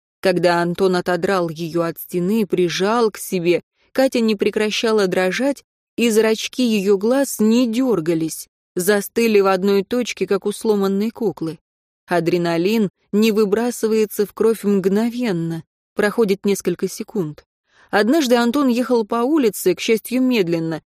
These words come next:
тормозил перед светофором, и вдруг пожилая женщина, ковылявшая по краю тротуара,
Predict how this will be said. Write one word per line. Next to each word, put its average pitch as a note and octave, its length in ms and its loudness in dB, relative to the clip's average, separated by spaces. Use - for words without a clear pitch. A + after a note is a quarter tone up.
тормозил G#3+ 720 2
перед G3 260 2
светофором, G3+ 760 0
и G3+ 40 2
вдруг B3 280 0
пожилая G#3 440 0
женщина, G3+ 460 -2
ковылявшая F3+ 600 0
по F3 140 -4
краю E3+ 300 -2
тротуара, A3+ 560 -2